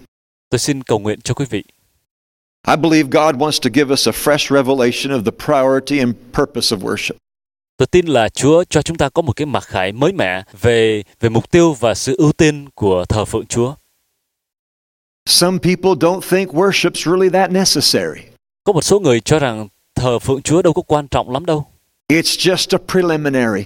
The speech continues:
Speaker 1: Có lẽ nó chỉ là một cái phần mở đầu của sự thờ phượng mà thôi.
Speaker 2: But that's only if you think worship is music.
Speaker 1: Đó là nếu mà quý vị, quý vị chỉ nghĩ rằng thờ phượng tức là chỉ có phần ca nhạc mà thôi.
Speaker 2: Then people get through the music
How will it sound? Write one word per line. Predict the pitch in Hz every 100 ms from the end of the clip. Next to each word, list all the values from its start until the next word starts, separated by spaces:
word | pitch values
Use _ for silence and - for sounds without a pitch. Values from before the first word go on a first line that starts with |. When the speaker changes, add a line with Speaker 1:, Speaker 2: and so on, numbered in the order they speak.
| - _
Speaker 1:
Có | -
lẽ | 202 165
nó | 202
chỉ | -
là | 123
một | 113
cái | 185
phần | - 131 110
mở | 110 120
đầu | 113 107
của | 95 107
sự | -
thờ | 131 110 104
phượng | - 110
mà | 104
thôi. | 117 139 139
Speaker 2:
But | - 147
that's | 160 -
only | 160 143 139
if | 139
you | 135 131
think | 147 135
worship | 101 147 - 139
is | 143 117
music. | 139 190 - -
Speaker 1:
Đó | - 190
là | 156
nếu | 120 196
mà | 185
quý | - 175
vị, | 139 -
quý | 175
vị | 151
chỉ | - 113
nghĩ | 131
rằng | 175 139 104
thờ | 117 113
phượng | 120 117
tức | 123 196
là | 120
chỉ | -
có | 131
phần | 156 117
ca | 98 147
nhạc | 139 98 -
mà |
thôi. | 98 120 117
Speaker 2:
Then | 117 135
people | 135 156 139 127
get | 156 -
through | 170 165
the | 147 180
music | 190 170